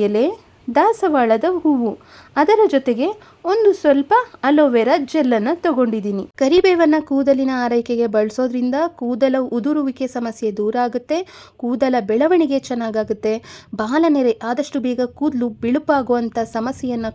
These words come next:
ಕೂಡ ದೂರ ಮಾಡ್ಬೋದು. ಕೂದಲು ಸಹಜವಾಗಿ ಕಪ್ಪಾಗುತ್ತೆ. ಕರಿಬೇವಿನ ಸೊಪ್ಪಲ್ಲಿ ಆಂಟಿ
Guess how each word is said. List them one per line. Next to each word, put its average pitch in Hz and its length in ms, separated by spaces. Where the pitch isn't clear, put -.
ಕೂಡ 214 100
ದೂರ 240 100
ಮಾಡ್ಬೋದು. 233 320
ಕೂದಲು 240 360
ಸಹಜವಾಗಿ 262 580
ಕಪ್ಪಾಗುತ್ತೆ. 254 600
ಕರಿಬೇವಿನ 269 540
ಸೊಪ್ಪಲ್ಲಿ 226 400
ಆಂಟಿ 285 240